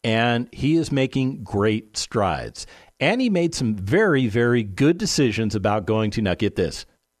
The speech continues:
college. Yeah, and I went to college, and chances are you went to college. Some of you currently have no desire to go to college. Everybody hears this piece of advice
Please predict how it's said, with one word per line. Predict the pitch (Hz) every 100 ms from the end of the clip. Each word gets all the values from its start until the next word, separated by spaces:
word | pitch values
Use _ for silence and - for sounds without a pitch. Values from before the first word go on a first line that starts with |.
| _ _
college. | - 113 92 69 - - _ _ _ _ -
Yeah, | 117 120 92
and | 135 123
I | 135 254
went | 208 -
to | 117
college, | 123 92 65 - - - -
and | 131 120
chances | 160 165 - 147
are | 160 160 160 - - -
you | 120 139 254
went | 294 240 170
to | -
college. | - 123 90 71 - -
Some | - - 214
of | 214
you | 170 190 185 - -
currently | - 220 233 233 220
have | 190 196 170
no | 190 208
desire | 196 160 165 190 233
to | 196
go | 156 135
to | 117
college. | - 113 87 62 55 - - - - _
Everybody | - 233 262 247 220 226 220
hears | 160 202 185 170
this | 127 120 165 -
piece | - 160 156 180
of | 160
advice | 160 127 107 87 -